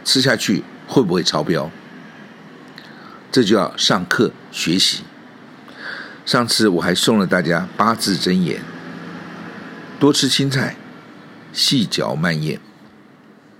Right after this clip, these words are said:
那么对于不该吃的特别爱吃怎么办呢？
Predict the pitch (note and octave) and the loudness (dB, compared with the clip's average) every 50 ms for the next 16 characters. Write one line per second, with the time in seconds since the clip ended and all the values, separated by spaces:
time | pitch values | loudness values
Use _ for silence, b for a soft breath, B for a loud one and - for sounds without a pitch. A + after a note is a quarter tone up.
0 | - - - - - - - - - - B B B B B B B B B B | -20 -20 -20 -20 -20 -20 -20 -20 -20 -20 B B B B B B B B B B
1 | B B B B B B B B B B B - - - - - - - - - | B B B B B B B B B B B -20 -20 -20 -20 -20 -20 -20 -20 -20
2 | - - - - - - C4 B3+ G#3+ F3+ D#3+ - - B3+ A#3+ G3+ F3 E3 - - | -20 -20 -20 -10 0 2 4 6 6 4 4 4 4 6 6 6 4 4 2 2
3 | A#3 F3 A#3 A#3+ A#3+ A#3 - - - A#3+ A3+ F#3+ D#3 A2+ - - - - - - | 2 4 4 4 4 4 4 4 4 4 6 6 4 4 2 -2 -8 -18 -20 -20
4 | - - - - - C4+ - - C#3 C3+ C3 - B2+ D3+ C#3+ C3 - - C#3 C3 | -20 -14 -6 2 4 6 6 6 6 6 4 4 4 4 4 4 2 2 2 2
5 | - - C#3+ C#3 D3 - D#3+ D#3 C3 A2 F2+ F#2+ F2+ - | 0 0 0 0 0 2 2 2 2 2 0 0 -2 -2